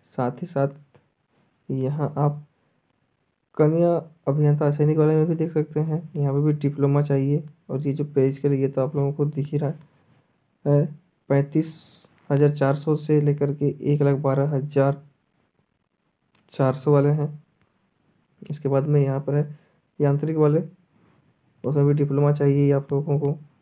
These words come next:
और फिर ये जो है कन्या अभियंता कृषि agriculture वाला में, यहाँ पे कृषि अभियांत्रिकी में diploma चाहिए। तो ये आप लोगों को सारी चीज़ें ध्यान रखना है।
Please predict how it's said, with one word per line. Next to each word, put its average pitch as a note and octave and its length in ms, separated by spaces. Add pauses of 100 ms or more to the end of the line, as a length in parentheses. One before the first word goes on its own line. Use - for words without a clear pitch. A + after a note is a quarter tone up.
(760)
और B2 260
फिर C3 460 (340)
ये C3+ 200
जो D3 160
है D3+ 420 (180)
कन्या C#3+ 260
अभियंता D3 260
कृषि D3 220
agriculture D3 400
वाला D3 180
में, D3+ 120 (360)
यहाँ D3 140
पे D3 80
कृषि D3+ 280
अभियांत्रिकी D3 540
में D3 120
diploma C#3 380
चाहिए। C3+ 340
तो - 380
ये C3+ 160
आप C3 140
लोगों C3 280
को D3+ 120
सारी C#3 200
चीज़ें C#3 240
ध्यान C#3 220
रखना C#3 240
है। D3 240